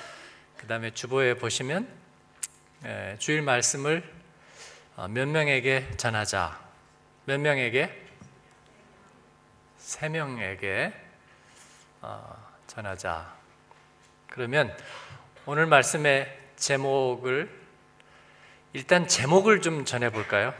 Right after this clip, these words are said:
제목을. 예, 제목이 잠깐 가려줘야 되는데. 예, 성경에 있는 그대로죠. "영으로 찬송하고 또 마음으로 찬송하리라." 다시 한번요.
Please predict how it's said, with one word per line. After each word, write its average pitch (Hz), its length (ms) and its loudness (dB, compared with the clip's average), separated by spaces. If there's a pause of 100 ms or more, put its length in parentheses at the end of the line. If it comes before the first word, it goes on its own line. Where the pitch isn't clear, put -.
(140)
제목을. 92 480 -6 (460)
예, 101 180 -16
제목이 127 680 -4 (1400)
잠깐 127 420 -4 (400)
가려줘야 127 540 0
되는데. 95 500 -6 (1600)
예, 92 460 -8
성경에 196 400 4
있는 160 200 0
그대로죠. 127 600 -2 (300)
"영으로 156 380 2
찬송하고 156 1120 -2
또 170 280 6 (720)
마음으로 131 760 4 (340)
찬송하리라." 110 920 -4 (480)
다시 - 220 -4
한번요. 110 440 -6